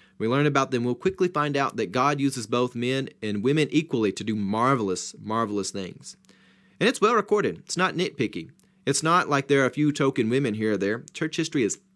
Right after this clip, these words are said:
filled with them. They were not screeching protesters with their virtues on a sign, their, their virtues on a comment somewhere in a post,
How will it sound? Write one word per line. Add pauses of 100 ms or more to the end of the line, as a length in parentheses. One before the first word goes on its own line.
filled
with
them. (540)
They
were
not
screeching
protesters (160)
with
their
virtues
on
a
sign, (640)
their,
their (260)
virtues
on
a
comment
somewhere
in
a
post,